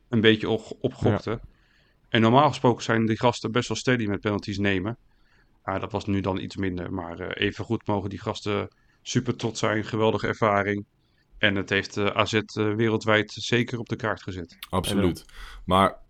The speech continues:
Speaker 3: wat ik mij afvroeg, hè, was het, is het niet een beetje oneerlijk dat Boca Juniors dan thuis mag spelen met al die fans?
Speaker 2: Ja, natuurlijk. Het is, eh,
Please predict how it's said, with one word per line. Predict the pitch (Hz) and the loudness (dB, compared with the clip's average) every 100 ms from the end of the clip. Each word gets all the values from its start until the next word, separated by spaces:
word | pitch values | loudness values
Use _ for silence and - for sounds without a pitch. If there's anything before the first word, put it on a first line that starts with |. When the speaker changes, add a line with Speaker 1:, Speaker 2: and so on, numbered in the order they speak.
| - | -6
Speaker 3:
wat | - 107 123 | 0 6 8
ik | 151 | 8
mij | 131 - | 4 6
afvroeg, | 104 - 87 - | 2 4 2 4
hè, | 80 - - 104 | 0 -2 0 4
was | 135 | 6
het, | 185 - | 4 0
is | 151 | 0
het | 185 | 0
niet | 175 | 0
een | |
beetje | 135 - | 0 0
oneerlijk | 95 82 95 110 120 - | -2 0 2 2 -2 -4
dat | 87 87 - - _ | -6 -4 -14 -20 _
Boca | 92 90 90 92 | -6 -2 2 4
Juniors | 95 95 90 85 - - _ _ | 6 4 2 -2 -6 -14 _ _
dan | 87 82 76 - | -2 -2 -4 -2
thuis | 87 87 85 | 2 2 0
mag | 82 | -4
spelen | - 85 | 0 0
met | 82 69 | 0 2
al | 85 87 | 2 2
die | 82 | 0
fans? | 78 82 85 85 - _ _ _ _ _ | -2 -4 -4 -8 -14 _ _ _ _ _
Speaker 2:
Ja, | 95 95 | -16 -14
natuurlijk. | 90 101 95 90 - - _ _ _ _ _ _ | -12 -12 -12 -14 -18 -20 _ _ _ _ _ _
Het | - | -4
is, | 117 104 | -2 0
eh, | 117 113 113 113 | 2 4 4 2